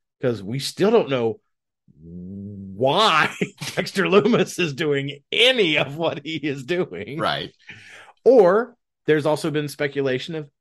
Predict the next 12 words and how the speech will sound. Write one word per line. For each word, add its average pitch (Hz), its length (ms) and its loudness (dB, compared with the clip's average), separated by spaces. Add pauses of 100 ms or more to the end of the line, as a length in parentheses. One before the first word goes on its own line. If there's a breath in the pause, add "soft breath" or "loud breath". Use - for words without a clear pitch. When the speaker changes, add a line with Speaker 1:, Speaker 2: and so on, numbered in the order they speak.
Speaker 1:
Eric 107 300 -6
Redbeard 113 640 -6
coming 92 320 -10
back 87 300 -10
in 90 140 -12
as 90 120 -14
well. 85 180 -6
Speaker 2:
Oh, 104 500 -2 (120)
yeah. 85 280 -6 (200)
I 143 80 -2
think, 180 260 -8
I, 151 120 0